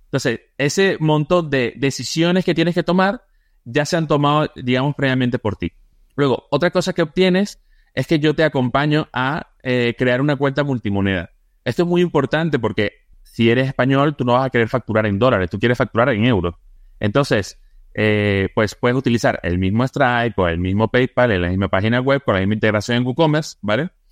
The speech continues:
Eh, con la única diferencia de que vas a mandar ese dinero a una, mm, a, a la cuenta del L L C en Estados, en, eh,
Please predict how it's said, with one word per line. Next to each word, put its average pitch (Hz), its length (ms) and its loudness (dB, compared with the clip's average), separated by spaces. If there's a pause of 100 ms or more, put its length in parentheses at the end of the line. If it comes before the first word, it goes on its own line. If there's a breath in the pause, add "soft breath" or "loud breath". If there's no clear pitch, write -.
(260)
Eh, 123 440 0
con 139 180 2
la 127 80 0
única 147 220 0
diferencia 160 420 0
de 180 80 0
que 131 100 -2
vas 123 120 0
a 143 60 -2
mandar 131 340 0
ese 147 180 -2
dinero 175 520 0 (100)
a 170 340 0 (400)
una, 135 560 0
mm, 101 420 0
a, 117 360 0
a - 120 -2
la 120 120 0
cuenta 127 260 0
del 131 120 2
L 127 80 2
L 120 60 0
C 131 140 -2
en 131 80 0
Estados, 131 380 -2
en, 107 280 0
eh, 104 140 0